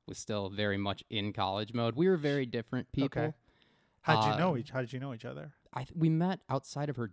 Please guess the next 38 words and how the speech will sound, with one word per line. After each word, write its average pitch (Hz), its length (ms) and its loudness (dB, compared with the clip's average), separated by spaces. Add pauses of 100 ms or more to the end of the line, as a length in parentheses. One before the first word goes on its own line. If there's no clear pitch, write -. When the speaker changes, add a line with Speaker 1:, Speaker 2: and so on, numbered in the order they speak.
(140)
Speaker 1:
dorm 113 380 -2
one 95 220 -10
night, 101 200 -10
Speaker 2:
<laughs> - 40 -6
Speaker 1:
actually, 113 440 -4
while 107 200 0
we 107 140 0
Speaker 2:
That 107 80 0
Speaker 1:
were 107 60 0
Speaker 2:
sounds - 340 -2
so 139 180 -4
creepy 113 500 -6
right 113 180 0
now. 107 400 -6
Speaker 1:
Yeah. 160 100 2
It, 160 120 0
it's 165 160 0
not 131 100 2
like 180 120 4
I 175 60 4
was 143 140 0
wa-, 113 180 0 (160)
"Oh, 117 160 0
you're 98 180 -4
the 104 80 -4
one 104 160 -2
I've 98 100 -4
been 92 160 -6
waiting 107 340 2
<laughs> - 20 4
for." 143 480 6 (440)
Speaker 2:
You 156 220 6
were 170 280 10 (140)
n-, 139 160 -8
in 160 200 2
school 185 340 -2
still? 202 400 -4
Speaker 1:
Yeah. 139 220 6